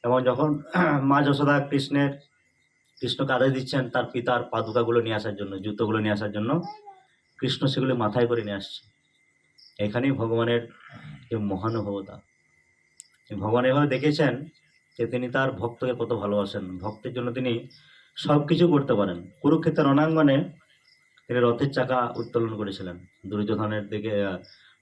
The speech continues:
ভীষ্মদেবের দিকে নিক্ষেপ করার জন্য। তিনি প্রতিজ্ঞা করেছিলেন অস্ত্র ধারণ করবেন না, কিন্তু ভক্তের জন্য তিনি প্রতিজ্ঞা ভঙ্গ করতেও পারেন,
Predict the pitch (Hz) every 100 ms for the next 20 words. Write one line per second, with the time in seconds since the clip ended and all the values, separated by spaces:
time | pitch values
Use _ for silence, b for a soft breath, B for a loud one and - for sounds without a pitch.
0 | - 139 - 131 123 127 127 123 120 127
1 | 113 107 95 92 85 - - 120 127 131
2 | 135 143 147 147 147 147 139 131 139 131
3 | 131 127 120 117 110 95 87 - _ _
4 | _ _ _ b b b b b b 143
5 | 160 107 156 151 196 180 185 185 185 185
6 | 175 165 170 170 151 113 139 127 135 135
7 | - 104 87